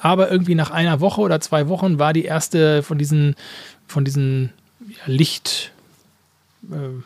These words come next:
Speaker 1: sagt
Speaker 2: den
Speaker 1: man?
Speaker 2: Lichtstreifen kaputt?
Speaker 1: Lichtstreifen da irgendwie, war schon wieder im Eimer, habe ich wieder zurückgeschickt und jetzt dieses andere gekauft. Jetzt muss ich mir noch überlegen, also, ähm,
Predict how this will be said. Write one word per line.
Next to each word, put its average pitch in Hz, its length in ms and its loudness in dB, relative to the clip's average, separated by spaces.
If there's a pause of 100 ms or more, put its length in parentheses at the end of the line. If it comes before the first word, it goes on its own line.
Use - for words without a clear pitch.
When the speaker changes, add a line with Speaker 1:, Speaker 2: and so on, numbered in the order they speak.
Speaker 1:
sagt 233 140 6
Speaker 2:
den 220 120 8
Speaker 1:
man? 226 80 6
Speaker 2:
Lichtstreifen 233 640 0
kaputt? 156 220 -2
Speaker 1:
Lichtstreifen 151 500 -2
da 143 180 0
irgendwie, 143 320 2 (480)
war 147 160 0
schon 160 220 -2
wieder 151 160 0
im 143 140 -4
Eimer, 151 360 2
habe 143 120 0
ich 131 80 -2
wieder 139 160 -2
zurückgeschickt 151 540 -2
und 147 80 0
jetzt 143 180 -2
dieses 131 160 -2
andere 165 240 -2
gekauft. 156 320 -4
Jetzt 156 160 -4
muss 165 120 2
ich 160 60 -2
mir 160 80 0
noch 147 140 -2
überlegen, 139 400 -2
also, 131 260 -4 (440)
ähm, 135 300 -6